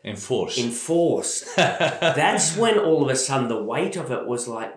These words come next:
Speaker 2: I actually don't have a conviction about some of this stuff.
Speaker 1: I could live within those boundaries, but for me to
Speaker 2: For
Speaker 1: enforce
Speaker 2: yeah,
Speaker 1: them
Speaker 2: and so I never,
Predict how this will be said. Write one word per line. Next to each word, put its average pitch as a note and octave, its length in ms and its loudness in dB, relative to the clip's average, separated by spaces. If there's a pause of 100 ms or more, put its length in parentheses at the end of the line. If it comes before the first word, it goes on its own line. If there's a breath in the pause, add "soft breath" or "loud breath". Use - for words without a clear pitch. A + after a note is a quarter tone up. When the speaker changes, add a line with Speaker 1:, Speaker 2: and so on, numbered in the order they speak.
(760)
Speaker 2:
I D3+ 140 -6
actually A3+ 340 -4
don't F3 220 -2
have C#3 140 -6
a A#2+ 40 -10
conviction G#2 880 -6
about A2+ 400 -8
some G#2 240 -8
of F#2 140 -12
this F#2+ 180 -10
stuff. - 520 -10
Speaker 1:
I G#2+ 100 0
could F#2+ 220 -8
live C#3+ 320 -2
within G#2 300 0
those F2+ 220 0
boundaries, F#2+ 500 0
but F#2 220 -2
for F#2 120 -6
me G#2 180 -4
to G2 180 -4
Speaker 2:
For D#3 100 0
Speaker 1:
enforce D3 300 2
Speaker 2:
yeah, D#3+ 200 4
Speaker 1:
them - 180 2
Speaker 2:
and C#3+ 200 2
so C#3 160 -4
I E3+ 200 4
never, G3+ 840 2